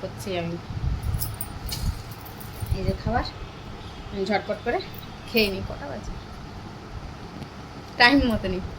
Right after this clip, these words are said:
তিনটে দশ বাজে। মানে বৃষ্টি ভালোই হলো, আর বললাম না তখন আমি যে ভিজতে যাবো সেই বৃষ্টি আর পাবো না।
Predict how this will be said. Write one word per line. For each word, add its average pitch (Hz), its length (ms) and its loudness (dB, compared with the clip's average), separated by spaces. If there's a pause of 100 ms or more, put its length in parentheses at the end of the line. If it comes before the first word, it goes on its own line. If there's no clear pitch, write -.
(300)
তিনটে 226 240 4
দশ 214 280 8
বাজে। 190 240 -2 (680)
মানে 214 120 2
বৃষ্টি 220 380 2
ভালোই 233 400 10
হলো, 220 180 6
আর 202 180 8
বললাম 254 240 6
না 370 100 10
তখন 339 200 4
আমি 233 180 4
যে 247 160 6
ভিজতে 226 360 2
যাবো 240 200 8
সেই 240 180 4
বৃষ্টি 233 360 2
আর 226 120 4
পাবো 226 180 4
না। 294 140 6